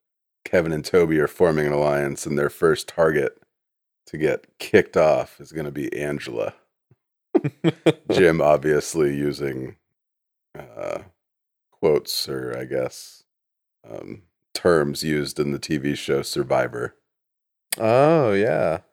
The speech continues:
Speaker 1: Yeah,
Speaker 2: I
Speaker 1: that's
Speaker 2: didn't
Speaker 1: why,
Speaker 2: make that connection,
Speaker 1: that's
Speaker 2: but
Speaker 1: why in the deleted scene he kept trying to get Dwight to say immunity.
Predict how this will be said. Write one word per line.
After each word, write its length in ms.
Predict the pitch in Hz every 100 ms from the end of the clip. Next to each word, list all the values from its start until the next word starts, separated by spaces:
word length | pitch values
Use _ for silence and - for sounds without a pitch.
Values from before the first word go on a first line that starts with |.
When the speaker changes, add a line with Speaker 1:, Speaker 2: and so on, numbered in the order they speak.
| -
Speaker 1:
Yeah, 200 | 73 67
Speaker 2:
I 40 | 98
Speaker 1:
that's 160 | 90
Speaker 2:
didn't 100 | 98
Speaker 1:
why, 140 | 107 104
Speaker 2:
make 100 | 92
that 160 | 82
connection, 540 | 95 90 - - 82 87
Speaker 1:
that's 180 | 90
Speaker 2:
but 60 | 87
Speaker 1:
why 140 | 101
in 80 | 92
the 60 | 90
deleted 400 | 82 87 85 78
scene 340 | - 98 92 78
he 160 | 73
kept 240 | - 76 -
trying 300 | 76 76 73
to 60 |
get 260 | 73 71 - _ _ _
Dwight 340 | 85 69 69
to 100 | -
say 260 | 67 73 65
immunity. 640 | 62 71 78 71 62 50